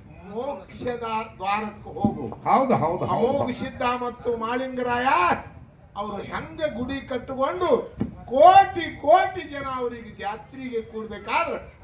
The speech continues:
Speaker 1: ಅವ್ರು ಹುಟ್ಟುದು ಜನ್ಮ ಸ್ವಾರ್ಥಕ್ಕೆ ಮಾಡ್ಕೊಂಡಾರ.
Speaker 2: ಹೌದು, ಹೌದು, ಹೌದು, ಹೌದು.
Speaker 1: ಹುಟ್ಟುದು ಜನ್ಮ ಸ್ವಾರ್ಥಕ್ಕೆ ಮಾಡ್ಕೊಂಡಾರ ಅವ್ರು.
Speaker 2: ಹೌದು.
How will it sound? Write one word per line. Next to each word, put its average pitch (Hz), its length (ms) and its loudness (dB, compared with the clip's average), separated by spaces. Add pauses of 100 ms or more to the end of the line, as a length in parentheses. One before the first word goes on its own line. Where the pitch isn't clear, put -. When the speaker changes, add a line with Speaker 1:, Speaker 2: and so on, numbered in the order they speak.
Speaker 1:
ಅವ್ರು 196 240 -4
ಹುಟ್ಟುದು 320 560 -4
ಜನ್ಮ 240 400 0
ಸ್ವಾರ್ಥಕ್ಕೆ 208 640 4
ಮಾಡ್ಕೊಂಡಾರ. 180 540 -2 (200)
Speaker 2:
ಹೌದು, 359 280 12
ಹೌದು, 220 260 10
ಹೌದು, 147 240 2
ಹೌದು. 101 260 -6 (4000)
Speaker 1:
ಹುಟ್ಟುದು 330 640 12
ಜನ್ಮ 277 300 8 (920)
ಸ್ವಾರ್ಥಕ್ಕೆ 254 680 10
ಮಾಡ್ಕೊಂಡಾರ 226 560 6
ಅವ್ರು. 143 160 0
Speaker 2:
ಹೌದು. 381 360 4